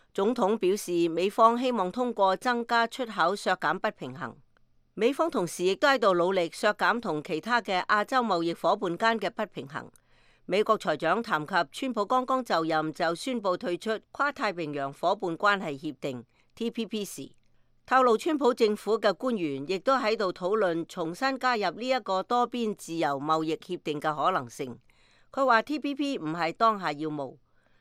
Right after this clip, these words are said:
但總統仲係願意考慮呢一件事。川普冇幾耐前喺一個場合中亦都曾經做過類似嘅表述。同一日，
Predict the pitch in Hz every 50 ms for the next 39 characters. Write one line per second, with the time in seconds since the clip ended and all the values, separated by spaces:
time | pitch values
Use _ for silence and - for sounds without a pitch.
0 | _ _ _ _ - 202 214 220 220 220 233 269 302 269 262 277 240 226 190 190
1 | 196 190 180 180 175 160 - 180 196 196 202 202 214 214 - 190 185 226 247 233
2 | 202 180 180 180 208 247 247 240 - - 175 151 147 - - 151 135 - _ _
3 | _ _ _ _ _ _ _ _ _ _ _ - - 247 247 240 233 233 226 214
4 | 190 170 214 226 220 190 175 165 - - 160 143 143 190 190 185 220 254 240 -
5 | 196 165 - 160 135 143 165 147 131 - 202 208 196 202 202 - 180 180 - 240
6 | 247 - - 151 147 143 233 240 233 220 - 185 160 151 - 175 170 165 156 151
7 | - - - 160 156 - 156 - - 139 143 160 - - 175 123 - _ _ _
8 | _ _ _ _ _ _ _ _ _ _ - 175 180 226 262 214 196 147